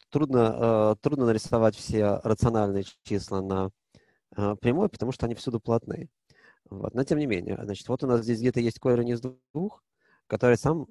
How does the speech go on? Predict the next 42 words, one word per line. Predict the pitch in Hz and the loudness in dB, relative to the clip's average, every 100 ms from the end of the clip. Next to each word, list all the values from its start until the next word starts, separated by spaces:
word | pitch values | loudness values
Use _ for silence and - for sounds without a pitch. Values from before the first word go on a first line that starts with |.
| - | -4
мы | 107 | 0
знаем, | 117 101 | 2 0
что | - 104 | -2 -6
он | |
есть, | 120 220 - - - 113 | -4 -6 -8 -20 -18 -12
но, | 117 113 117 107 - | -6 -4 -2 -2 -4
э, | 113 - - - - | -8 -8 -16 -18 -10
это | - 113 | -4 -2
мы | |
сейчас | - - 98 | -4 -2 -4
знаем, | 98 104 | -2 -8
что | - 101 | -10 -10
он | |
есть. | 101 127 _ _ _ _ - - _ | -10 -12 _ _ _ _ -20 -20 _
А | - 104 104 | -2 0 2
если | 110 - | -2 -4
бы | 117 | -2
мы | |
были | 120 | 0
бы | 113 | 0
древними | 120 127 123 | 0 0 0
греками, | 165 196 120 | 0 0 -2
мы | |
бы | 135 | -2
не | 135 | 0
знали | 113 90 | 0 0
бы, | 92 | -2
что | - 98 | -8 -10
он | |
есть. | 101 123 - _ _ _ _ _ _ | -10 -12 -20 _ _ _ _ _ _
Поэтому | - 117 156 | -2 2 2
мы | 175 | 4
бы | 147 | 4
увидели | 151 147 | 6 4
бы | 120 | 4
такую | 131 120 | 4 4
картинку, | 104 107 98 - | 2 0 -6 -4
что | 113 | -2
вот | 117 | 0
у | 117 | 0
нас | 113 110 117 | 0 -2 -2
есть | 113 - | -4 -4